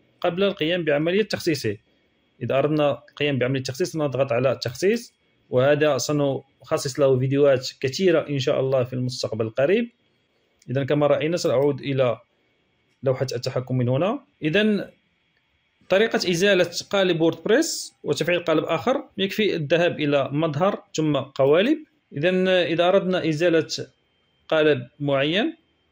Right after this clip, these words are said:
من ووردبريس يكفي الضغط عليه ثم الذهاب إلى حذف. تأكيد،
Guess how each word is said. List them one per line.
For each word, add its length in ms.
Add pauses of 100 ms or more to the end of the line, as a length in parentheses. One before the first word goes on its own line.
(400)
من 120
ووردبريس 840
يكفي 420
الضغط 380
عليه 440 (1200)
ثم 240
الذهاب 760
إلى 420
حذف. 540 (2250)
تأكيد، 520